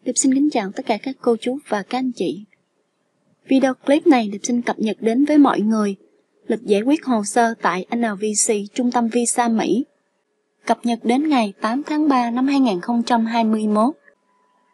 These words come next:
Qua lịch cập nhật này, Trung tâm Visa Mỹ sẽ xét các hồ sơ bảo lãnh định cư Mỹ như là cấp case number và invoice I D number.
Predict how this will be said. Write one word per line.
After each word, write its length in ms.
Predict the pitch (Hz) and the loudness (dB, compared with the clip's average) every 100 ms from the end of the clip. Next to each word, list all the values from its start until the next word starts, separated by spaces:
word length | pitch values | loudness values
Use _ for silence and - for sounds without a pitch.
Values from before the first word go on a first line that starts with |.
| _ | _
Qua 120 | 294 | 2
lịch 200 | 269 220 | 2 0
cập 180 | - 208 | -2 -2
nhật 160 | 214 - | -4 -4
này, 280 | 226 220 202 - _ _ _ | -2 -2 -2 -8 _ _ _
Trung 160 | - 269 | 2 4
tâm 160 | 277 | 4
Visa 320 | 254 262 - 254 | 4 2 2 2
Mỹ 300 | 226 165 226 | 0 -2 -2
sẽ 180 | - 220 | -4 -2
xét 200 | 285 311 _ | -2 -2 _
các 200 | - 311 | -4 -4
hồ 160 | - 233 | -4 -4
sơ 180 | - 233 | 0 0
bảo 140 | 202 | 2
lãnh 180 | 226 226 | 0 0
định 200 | 240 185 | -2 -2
cư 180 | 233 226 | -2 0
Mỹ 360 | 214 - 226 269 | 0 -2 -2 -2
như 200 | 254 233 | -2 0
là 260 | 220 196 185 - | 0 -2 -6 -8
cấp 140 | 277 - - | -10 -10 -10
case 380 | 254 220 - | -8 -6 -4
number 280 | 226 233 220 190 | -2 0 0 0
và 80 | - | -4
invoice 600 | 190 180 208 214 - 220 | -6 -4 -4 -4 -6 -8
I 220 | 214 220 | -6 -6
D 40 | 220 | -6
number. 360 | 220 233 208 | -6 -4 -4